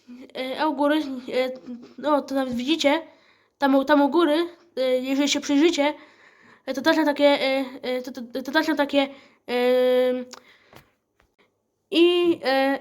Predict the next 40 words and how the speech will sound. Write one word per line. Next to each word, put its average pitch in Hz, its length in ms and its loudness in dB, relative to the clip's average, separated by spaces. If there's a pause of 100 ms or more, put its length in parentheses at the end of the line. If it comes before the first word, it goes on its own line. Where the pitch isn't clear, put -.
i 311 80 -4
ta 311 100 0
spirala 302 360 0
to 294 100 -4
jest 240 140 -4
grzałka, 330 580 0
a 269 440 2
tam 294 280 2
nad 302 180 2
nią 311 180 2
jest, 277 360 -2
e, 254 40 -4 (520)
jest 277 140 -4
wentylator 277 420 -2
termoobiegu, 254 840 0 (340)
ponieważ, 277 300 2
e, 269 300 0
właśnie 277 260 -2
ta 285 80 0
frytkownica 277 400 -6
posiada 294 320 -2
właśnie 277 240 -4
ten, 254 260 -6 (360)
te-, 254 220 4
ten 277 180 0
wentylator 262 440 -2
termoobiegu, 262 680 -4 (340)
prze-, 339 260 0 (100)
przez - 320 0
co, 311 260 -2 (420)
przez 339 200 -4
co 381 80 0
nam 330 180 4
się 311 200 0
właśnie, 302 400 0
e, 277 220 0 (220)
te, 285 240 0
te, 285 140 0
te 285 220 -6
potrawy, 285 560 0